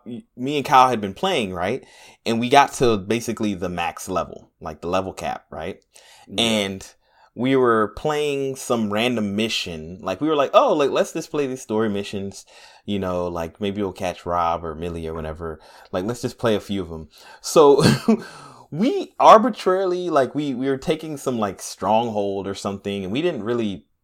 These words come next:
Speaker 1: think anything of this. Like, we were just doing some random missions, you know? There was still plenty of other stuff to do on the map. We were just like, "Oh, let's, you know, we got some time."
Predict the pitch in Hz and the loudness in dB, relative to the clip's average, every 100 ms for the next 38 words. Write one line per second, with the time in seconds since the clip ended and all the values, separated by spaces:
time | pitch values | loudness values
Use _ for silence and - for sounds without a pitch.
0 | _ _ _ _ 135 127 120 110 101 101 | _ _ _ _ -2 0 0 -2 -2 -6
1 | 87 87 - - - 85 85 - 139 127 | -4 -6 -8 -14 -14 -6 -6 -2 -2 -2
2 | 110 - _ _ _ _ _ _ 82 92 | -6 -12 _ _ _ _ _ _ -8 -6
3 | 107 120 117 101 131 196 220 - - - | -4 -2 -2 -2 -2 -4 -6 -12 -16 -20
4 | - 110 95 104 - - 143 - 233 - | -8 -6 -4 -6 -10 2 2 4 0 2
5 | 156 156 123 123 123 123 117 107 113 87 | 0 -2 0 0 0 -4 -2 -2 -2 -2
6 | 90 123 - 98 107 101 95 87 - 254 | -2 -2 -4 -8 -8 -8 -6 -6 -4 -6
7 | 139 110 - - 143 120 117 - - 110 | -4 -6 -10 -14 -8 -4 -4 -6 -6 -2
8 | 95 - | -2 -4